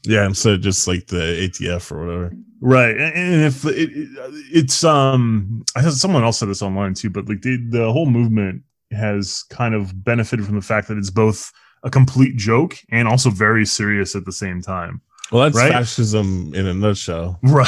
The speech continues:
Speaker 2: <laughs> Well, because, you know, like, the, it ended up being okay because all the Congress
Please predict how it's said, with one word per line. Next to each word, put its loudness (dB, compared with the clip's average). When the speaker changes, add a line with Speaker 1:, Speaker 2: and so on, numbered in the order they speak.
Speaker 2:
<laughs> 6
Well, 8
because, 4
you 4
know, 6
like, 4
the, 4
it 0
ended 4
up 4
being 6
okay 2
because 0
all 0
the 0
Congress 0